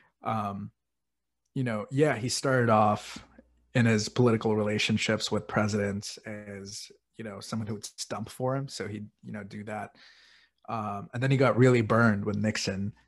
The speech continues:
uh, after the political scandals came out, and realized that he was used by the state as a leader in the church. So his approach from post-Nixon to essentially,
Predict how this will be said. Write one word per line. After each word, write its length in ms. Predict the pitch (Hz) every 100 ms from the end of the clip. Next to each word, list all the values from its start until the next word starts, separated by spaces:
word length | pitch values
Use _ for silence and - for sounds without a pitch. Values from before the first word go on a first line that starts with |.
| _
uh, 320 | - 101 95 -
after 440 | 107 107 104 101
the 60 | -
political 400 | - 107 104 -
scandals 480 | - 104 98 95 -
came 220 | 107 98
out, 180 | 98 101
and 120 | 98
realized 500 | 107 110 98 98 -
that 100 | -
he 120 | 113
was 200 | 104 101
used 580 | 104 120 107 95 98 -
by 120 | 104
the 80 | 98
state 460 | - - 101 92 - _ -
as 400 | 104 95 92 - _
a 80 | 104
leader 280 | 101 101 95
in 80 |
the 60 | 98
church. 420 | - 101 98 - - - - - - _ _
So 420 | - 147 139 131
his 260 | 131 156 180
approach 560 | - 127 160 135 -
from 420 | - 120 110 104 - - _ _ -
post-Nixon 840 | 139 131 117 127 - 110 101 101
to 200 | - 110
essentially, 880 | 101 - 113 - 120 113 110 107